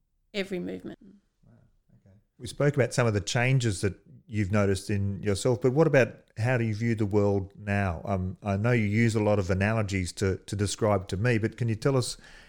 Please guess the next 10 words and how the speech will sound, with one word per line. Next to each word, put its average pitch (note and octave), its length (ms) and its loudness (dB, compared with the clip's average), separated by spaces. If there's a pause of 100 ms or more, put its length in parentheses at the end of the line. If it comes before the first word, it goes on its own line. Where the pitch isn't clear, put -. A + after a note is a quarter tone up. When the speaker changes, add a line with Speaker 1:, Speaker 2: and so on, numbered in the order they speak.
(180)
Speaker 2:
how A2+ 180 -4
you A2 220 0
view A2 200 -2
the A2 140 0
world G2+ 500 0
now? A2+ 260 -6
What, G#2 140 -6 (140)
what's G#2 200 -10
different A2 340 -8
there? A#2+ 240 -2